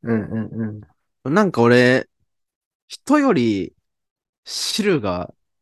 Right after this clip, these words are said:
Speaker 1: 垂れがちだったね。
Speaker 2: うわー、汁垂れがちだな、
Speaker 1: <laughs>
Speaker 2: レムチョンって。
Speaker 1: 汁垂れがちだったんだよね。恥ずかしいことに。
Speaker 2: 汁男だもんな。
Speaker 1: うん。<laughs>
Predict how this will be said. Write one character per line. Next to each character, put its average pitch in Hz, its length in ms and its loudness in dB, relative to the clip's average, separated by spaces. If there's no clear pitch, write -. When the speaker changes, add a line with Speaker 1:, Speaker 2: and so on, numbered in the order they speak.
Speaker 1:
垂 127 200 2
れ 131 80 4
が 131 120 2
ち 127 120 -4
だ 127 80 2
っ - 60 -8
た - 120 -8
ね。 - 60 -10
Speaker 2:
う 135 120 4
わ 156 60 4
ー、 165 560 4
汁 - 440 6
垂 135 180 4
れ 156 140 6
が 170 120 4
ち - 180 4
だ 175 80 2
な、 180 320 2
Speaker 1:
<laughs> - 20 0
Speaker 2:
レ 165 140 4
ム 160 60 4
チ 147 60 8
ョ - 0 -
ン - 20 8
っ - 20 8
て。 147 40 6
Speaker 1:
汁 175 360 6
垂 170 220 2
れ 160 140 8
が 170 140 4
ち - 140 -14
だ 170 80 4
っ - 60 -8
た 98 120 -2
ん 101 100 -4
だ 90 80 0
よ 87 80 0
ね。 90 320 -2
恥 107 220 0
ず 117 80 -2
か 123 120 -2
し 117 180 -2
い 101 100 -6
こ 101 100 -10
と 98 120 -10
に。 90 120 -10
Speaker 2:
汁 147 380 2
男 190 360 2
だ 98 120 -10
も 98 180 -12
ん - 80 -14
な。 - 320 -10
Speaker 1:
う 92 40 -18
ん。 92 40 -20
<laughs> - 480 0